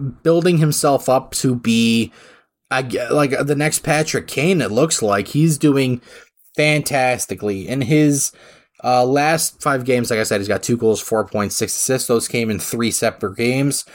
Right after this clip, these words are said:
He had two assists last night against Saint Louis, a goal and an assist against, say,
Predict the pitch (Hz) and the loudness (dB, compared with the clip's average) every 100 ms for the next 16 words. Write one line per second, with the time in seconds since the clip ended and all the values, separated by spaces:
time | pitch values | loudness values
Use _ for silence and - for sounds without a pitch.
0 | - - _ - 123 - 160 147 151 - | -20 -20 _ -2 -2 2 0 2 -2 0
1 | 139 135 - 123 120 117 131 123 120 127 | 0 0 0 0 0 -2 0 0 2 4
2 | 131 127 120 123 135 131 120 143 135 123 | 4 2 -2 0 2 2 0 -2 -2 -2
3 | 123 - 123 117 | -2 0 0 0